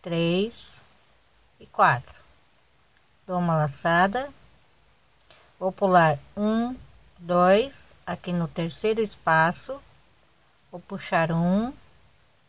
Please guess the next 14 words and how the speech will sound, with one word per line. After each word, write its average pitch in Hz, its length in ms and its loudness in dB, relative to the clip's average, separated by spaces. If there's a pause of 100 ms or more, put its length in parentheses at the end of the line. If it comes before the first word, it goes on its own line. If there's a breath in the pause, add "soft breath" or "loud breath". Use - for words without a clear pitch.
(260)
dois, 180 920 -2 (1800)
três 175 880 -4 (260)
e 220 80 -20
quatro. 151 540 0 (600)
Dou 185 120 -6
uma 170 160 0
laçada 190 720 2 (340)
e 180 100 -6
aqui 180 180 -8
no 185 100 -4
espaço 180 460 -2
seguinte, 170 680 -4
vou 170 140 -6
repetir 175 580 -6